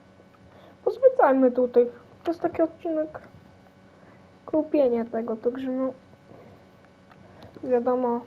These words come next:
Dobrze, że mamy tego pracownika, bo my nie musimy pracować. No i dostaniemy tysiąc sześćset dolarków za tydzień, także.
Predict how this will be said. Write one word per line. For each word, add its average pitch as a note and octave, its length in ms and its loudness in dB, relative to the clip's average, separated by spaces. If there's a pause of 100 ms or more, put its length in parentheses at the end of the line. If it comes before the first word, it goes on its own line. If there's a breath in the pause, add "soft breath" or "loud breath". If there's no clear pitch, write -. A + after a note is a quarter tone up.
(360)
Dobrze, C#4+ 200 -2
że D#4 60 -2
mamy D4+ 220 0
tego C4+ 220 -4
pracownika, C4+ 640 -4
bo A3 180 -6
my A#3+ 140 -4
nie B3 100 -4
musimy B3 360 -8
pracować. B3+ 500 -12 (1400 loud breath)
No A#3+ 80 -4
i A#3 40 0
dostaniemy C4+ 760 -2
tysiąc C#4 440 -4
sześćset C#4+ 400 -8
dolarków C#4 720 -8 (800 loud breath)
za D4 160 -12 (120)
tydzień, A#3 280 -2 (140)
także. B3+ 360 -10